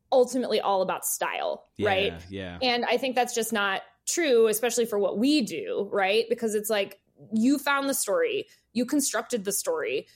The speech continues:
Speaker 1: you know, you, uh, you know, are laying it out for people in a compelling way. And, like, all of that stuff is good writing too. And so, you know, I'm, I'm a big fan of prose stylists, obviously, but, you know, when in doubt, I always tell people, like,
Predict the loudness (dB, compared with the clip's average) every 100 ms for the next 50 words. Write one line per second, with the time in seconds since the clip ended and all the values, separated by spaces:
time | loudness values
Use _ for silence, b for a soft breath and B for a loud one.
0 | b _ -2 0 0 -2 -4 0 2 4
1 | 4 4 2 0 2 2 0 -2 -2 0
2 | 0 2 4 4 2 0 0 -2 -2 0
3 | 2 2 2 0 0 -2 -4 -2 -2 -2
4 | 0 0 2 2 0 -2 -4 -6 0 2
5 | 4 2 0 -2 -2 -4 -6 -4 -4 -2
6 | -2 0 0 0 -6 -8 -2 0 0 -2
7 | -4 _ -2 0 2 2 2 0 -2 -4
8 | -4 -6 -4 -4 -2 0 -2 -2 -4 -4
9 | -4 -6 -4 -2 0 0 -2 -6 -16 -20
10 | _ _ _ _ _ _ -2 0 2 2
11 | 2 0 0 0 0 2 2 2 0 -4
12 | -4 0 0 0 0 0 0 0 -2 0
13 | 0 0 -2 -4 -4 -2 0 2 -2